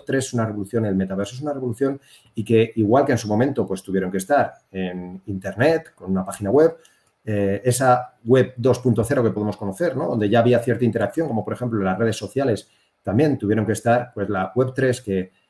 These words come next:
es un avance tremendo hacia la nueva democratización,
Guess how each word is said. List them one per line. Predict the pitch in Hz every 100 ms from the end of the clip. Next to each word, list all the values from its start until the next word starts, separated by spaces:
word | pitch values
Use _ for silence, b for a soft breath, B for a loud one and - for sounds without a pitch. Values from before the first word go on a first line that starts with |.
| _ _ -
es | 101 98 95 - -
un | 123 127 123
avance | 101 127 123 - 113 - _
tremendo | - 107 127 123 104 95
hacia | - 101 104 98
la | 95
nueva | 95 110 120 113
democratización, | 104 101 101 98 95 98 98 92 143 151 160 160